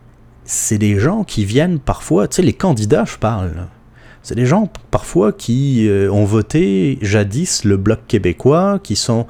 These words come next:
euh, parfois des nationalistes, plutôt de gauche, évidemment, mais qui ont été déçus par les souverainistes, qui ont été déçus par le Bloc, qui ont, qui, euh, qui s-, qui sont finis au N P D. Pareil pour les électeurs, là. Pareil, ils sont pas passés de,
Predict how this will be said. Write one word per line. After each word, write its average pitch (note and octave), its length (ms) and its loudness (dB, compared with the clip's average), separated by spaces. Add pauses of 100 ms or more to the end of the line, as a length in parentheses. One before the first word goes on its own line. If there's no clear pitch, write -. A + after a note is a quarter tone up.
(440)
euh, G2+ 400 0 (100)
parfois C#3+ 420 2
des A#2 160 2
nationalistes, G2+ 840 0
plutôt A#2+ 320 2
de A2 100 2
gauche, G2 580 0
évidemment, G2+ 720 -2
mais G#2+ 300 -2 (380)
qui - 100 -4
ont A2 100 4
été A2 200 2
déçus A2 560 0
par G#2 260 0
les G2 60 0
souverainistes, G2 680 0
qui - 80 -12
ont G2+ 100 0
été G2 160 -2
déçus G2 320 -2
par B2 200 0
le F#2+ 40 0
Bloc, G2+ 280 -2
qui - 160 -6
ont, G#2 160 -2 (300)
qui, - 140 -2
euh, G#2 220 2
qui - 160 -8
s-, - 240 -2
qui - 160 -6
sont - 160 2
finis C3 500 0
au G2+ 160 2
N G2 120 0
P F#2 160 -2
D. G#2 160 2
Pareil - 380 0
pour D3 180 2
les A2+ 160 2
électeurs, C#3 500 0
là. G#2+ 240 0 (1400)
Pareil, C3+ 560 0
ils A#2+ 60 -4
sont F3 160 0
pas F#3 160 2
passés F#3+ 420 2
de, G2 320 2